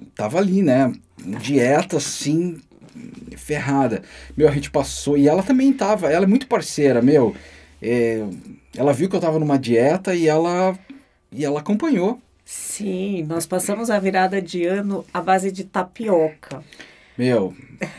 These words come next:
Speaker 1: saía pra correr, na
Speaker 2: Beira-mar. Esse aqui, qualquer coisa, eu tirava a camisa.
Speaker 1: Tirava nada.
Speaker 2: Espelho.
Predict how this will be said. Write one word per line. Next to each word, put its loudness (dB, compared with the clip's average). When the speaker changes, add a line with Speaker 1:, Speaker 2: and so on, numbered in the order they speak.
Speaker 1:
saía -2
pra -6
correr, 0
na -4
Speaker 2:
Beira-mar. -4
Esse -2
aqui, -4
qualquer -10
coisa, -6
eu -14
tirava -4
a -6
camisa. -6
Speaker 1:
Tirava -6
nada. -4
Speaker 2:
Espelho. 2